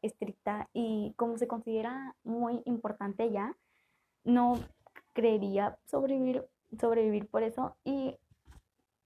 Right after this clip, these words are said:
sobre esto de las dietas y todo esto,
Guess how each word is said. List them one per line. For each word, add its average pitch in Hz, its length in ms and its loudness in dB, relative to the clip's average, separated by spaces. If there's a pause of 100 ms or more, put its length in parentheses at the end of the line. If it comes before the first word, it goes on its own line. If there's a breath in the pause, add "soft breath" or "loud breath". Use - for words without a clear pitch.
sobre 269 580 4
esto 269 340 2
de 302 140 4
las 226 840 2
dietas 240 460 2
y 233 80 -6
todo 220 200 0
esto, 214 440 0